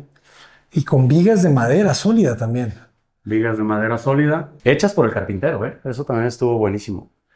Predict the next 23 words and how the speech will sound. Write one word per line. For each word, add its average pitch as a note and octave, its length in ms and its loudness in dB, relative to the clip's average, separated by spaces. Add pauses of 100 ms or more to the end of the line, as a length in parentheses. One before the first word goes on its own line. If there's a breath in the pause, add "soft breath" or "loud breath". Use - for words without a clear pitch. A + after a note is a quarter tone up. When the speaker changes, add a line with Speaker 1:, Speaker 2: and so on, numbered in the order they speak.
(160)
Speaker 1:
Sí, G3 200 0
se F3 100 4
ve F3+ 80 2
como A3+ 180 4
machembrada. D3+ 1000 2 (680)
Speaker 2:
Le B2 140 4
llaman F#3 440 6
muchas F3 280 2
veces F#3+ 260 -2
también D#3 260 0
tornillo, D3 520 0
¿no? A2+ 260 -4 (280)
Speaker 1:
Ah, E3+ 220 0
es G3+ 140 0
el A#3+ 160 0
tornillo, C#3+ 600 0
Speaker 2:
Así - 40 -18
es, - 60 -20
Speaker 1:
famosísimo. C3 800 0
Speaker 2:
pero E3+ 400 6
normalmente D#3+ 480 2
lo D3+ 100 0
compras C#3 380 -4